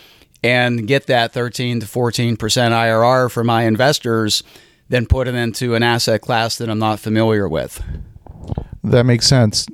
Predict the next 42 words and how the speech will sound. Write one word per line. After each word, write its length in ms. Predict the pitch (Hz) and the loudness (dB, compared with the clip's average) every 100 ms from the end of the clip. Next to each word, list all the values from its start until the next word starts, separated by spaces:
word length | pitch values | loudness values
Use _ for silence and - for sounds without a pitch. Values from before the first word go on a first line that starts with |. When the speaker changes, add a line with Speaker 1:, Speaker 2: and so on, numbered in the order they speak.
| - 311 | -18 -2
Speaker 2:
Now, 340 | 127 117 113 110 _ | 4 6 4 2 _
many 360 | - 139 131 127 | -4 2 4 6
investors, 560 | 120 120 120 - 113 110 | 6 4 4 4 4 4
when 120 | 113 | 4
they're 140 | 113 | 6
new, 280 | 113 120 120 | 6 6 6
they 220 | 113 104 - - - | 6 4 2 -6 -8
consider 420 | - 104 120 110 | -4 0 4 6
that 140 | 104 98 | 6 4
raising 320 | 110 107 104 | 4 4 4
capital 460 | 113 104 104 101 | 4 4 4 2
to 80 | 98 | 2
be 100 | 101 | 2
the 120 | 101 | 4
hardest 340 | 101 98 98 - | 4 4 2 2
thing. 240 | 113 110 | 2 4
You 100 | 107 | 2
teach 260 | 95 107 - | 2 -2 0
syndication, 840 | 104 98 98 117 117 - 120 110 - - - - - | 2 2 2 4 4 4 2 2 0 -12 -20 -20 -4
uh, 140 | 95 92 | 2 4
you 200 | 95 101 | 4 4
teach, 320 | 107 98 - - | 2 0 -4 -6
you 140 | 104 | 2
know, 140 | 101 | 2
pulling 320 | 95 127 110 107 | 4 4 4 4
people 260 | 113 - | 2 2
together, 380 | 110 107 107 107 | 2 4 6 4
pull 200 | - 110 | 2 2
together 340 | 107 110 101 | 2 2 2
some 180 | 98 101 | 2 0
strong 320 | - 110 101 | 0 2 2
teams. 440 | 101 151 139 117 - - - - - | 4 4 4 4 -2 -10 -20 -20 -4
But 120 | 117 | -2
in 100 | 117 | 2
my 180 | 127 156 | 4 4
experience, 540 | 160 - 123 107 107 | 2 2 4 6 4
the, 300 | - 107 101 95 | 4 6 6 4
the 120 | 110 | 4
most 240 | 110 104 | 4 4
difficult 340 | 131 127 123 110 | 2 2 2 4
part 220 | 113 104 | 4 4
is 120 | 104 | 2